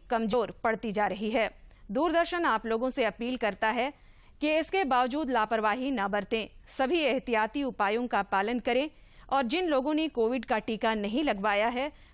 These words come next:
वे जल्द से जल्द टीका लगवाएं। जब तक आवश्यक ना पड़े, घर से बाहर ना निकलें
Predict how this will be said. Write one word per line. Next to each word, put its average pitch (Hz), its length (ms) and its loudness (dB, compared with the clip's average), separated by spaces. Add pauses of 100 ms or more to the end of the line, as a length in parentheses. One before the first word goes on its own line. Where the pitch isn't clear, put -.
वे 302 120 0
जल्द 269 320 0
से 277 180 -2
जल्द 220 360 0
टीका 220 280 0
लगवाएं। 214 440 0 (840)
जब 277 260 0
तक 392 160 0
आवश्यक 302 420 0
ना 240 200 2
पड़े, 269 300 0
घर 220 220 -4
से 247 140 0
बाहर 214 280 0
ना 220 180 0
निकलें 269 400 0